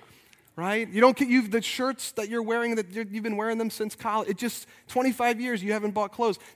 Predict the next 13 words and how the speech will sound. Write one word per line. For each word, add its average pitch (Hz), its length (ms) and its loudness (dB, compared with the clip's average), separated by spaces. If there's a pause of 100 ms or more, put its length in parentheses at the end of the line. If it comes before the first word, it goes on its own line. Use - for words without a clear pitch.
That's 226 180 -2
great. 240 540 0 (3000)
But 208 100 4
here's 262 280 2
the 240 80 -2
deal. 190 540 -2 (540)
That 196 140 -2
actually 220 260 -4
won't 196 260 -2
free 220 300 -8
you 156 160 -4
from 147 240 -6
worry. 117 400 -14